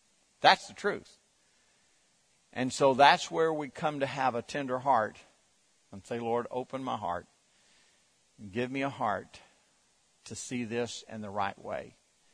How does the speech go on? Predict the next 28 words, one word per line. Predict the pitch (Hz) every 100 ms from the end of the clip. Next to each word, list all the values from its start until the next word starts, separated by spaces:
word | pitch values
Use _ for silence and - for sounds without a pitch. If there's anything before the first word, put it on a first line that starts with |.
| _ - - - _ _ _ -
Again, | 107 92 123 104 92 95
going | 120 139 139
back | 135 139 147 -
to | 131
what, | 131 131 - -
what | 120 123
is, | 120 - -
we're | 117
saying | 104 113 113 110
here, | 123 117
and | 117
that | 120
is, | 120 117 - - _ _ _ _ _ _ _ _ _ - 110
guard | 123 131 147 151 143
your | 117 123
testimony. | - 131 117 - 110 101 92 92 92 - _ _ _ _ _ _ _ -
Who | - 175 180 180
you | 170 147 135 -
are | 123 135 143 139 -
as | 117 107
a | 110
Christian | - 123 - - 82 95 _ _ _ _ _ -
is | 127 107 - -
a | 117
million | 120 135 151 190 240 233 226 226 214
times | - 202 208 185
more | 165 180 180
important | 175 - 139 - - 85